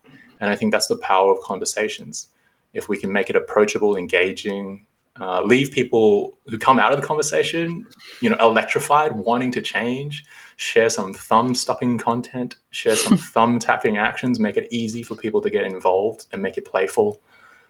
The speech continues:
Speaker 1: Uh, and if we can bridge and cross these echo chambers, and it begins with listening to each other, then I think we can welcome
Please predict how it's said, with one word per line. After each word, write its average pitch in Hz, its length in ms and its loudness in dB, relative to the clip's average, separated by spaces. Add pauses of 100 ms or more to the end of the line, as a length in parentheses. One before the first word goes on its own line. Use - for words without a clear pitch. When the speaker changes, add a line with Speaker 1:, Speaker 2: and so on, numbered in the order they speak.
(140)
Speaker 1:
Uh, 98 220 -6
and 104 100 0
if 104 160 0
we 110 80 -2
can 117 140 0
bridge 101 480 2
and 101 100 -10
cross - 220 -2
these 104 160 -4
echo 98 240 0
chambers, 107 520 -6
and 107 160 -8 (100)
it 117 120 -2
begins 120 300 4
with 107 160 -2
listening 98 300 0
to 95 120 -4
each 95 160 -8
other, 95 260 -2 (680)
then 95 300 0
I 101 80 -10
think 95 340 -4
we 101 80 -4
can 98 180 -10
welcome 95 300 2